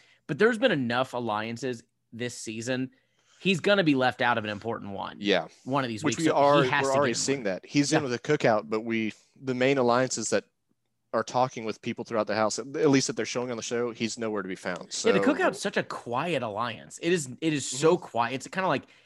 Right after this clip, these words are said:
Speaker 1: "Okay, let's all do our own thing. Maybe some of
Speaker 2: Right.
Speaker 1: us will be with each other," but, like, for the most part, they don't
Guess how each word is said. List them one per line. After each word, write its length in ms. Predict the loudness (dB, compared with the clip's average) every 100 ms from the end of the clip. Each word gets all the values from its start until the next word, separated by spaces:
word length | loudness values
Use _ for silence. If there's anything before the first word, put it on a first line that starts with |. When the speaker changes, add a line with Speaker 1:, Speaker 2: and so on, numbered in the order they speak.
| _ _ -10
Speaker 1:
"Okay, 200 | -4 -2
let's 280 | -2 -4 0
all 140 | 0
do 140 | 2 2
our 100 | 2
own 160 | 0
thing. 340 | -4 -4 -4 -2
Maybe 220 | -4 -6
some 180 | -4 0
of 60 |
Speaker 2:
Right. 80 | 0
Speaker 1:
us 120 | -2
will 60 | -8
be 440 | -6 -6 -8 -10 _ _ _
with 220 | -10 -10
each 160 | -10 -6
other," 220 | -4 -4 -4
but, 160 | -2
like, 220 | -2 -4 _ _ _ _ _ _
for 180 | -4 0
the 80 | 2
most 260 | 2 0 -2
part, 140 | -2
they 80 | 0
don't 220 | 0 -2